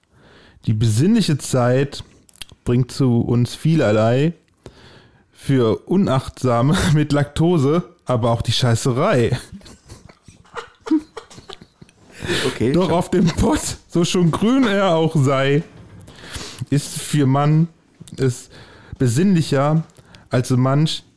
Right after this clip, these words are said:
Speaker 1: manch Familierei. Hm?
Speaker 2: Mhm,
Speaker 1: Ja?
Speaker 2: mhm,
Speaker 1: Aha.
Speaker 2: mhm.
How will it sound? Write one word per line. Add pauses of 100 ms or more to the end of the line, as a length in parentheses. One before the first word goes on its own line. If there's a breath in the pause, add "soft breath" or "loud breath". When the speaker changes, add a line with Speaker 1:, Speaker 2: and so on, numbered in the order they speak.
(120)
Speaker 1:
manch (600 soft breath)
Familierei. (680)
Hm? (540)
Speaker 2:
Mhm,
Speaker 1:
Ja?
Speaker 2:
mhm,
Speaker 1:
Aha.
Speaker 2:
mhm.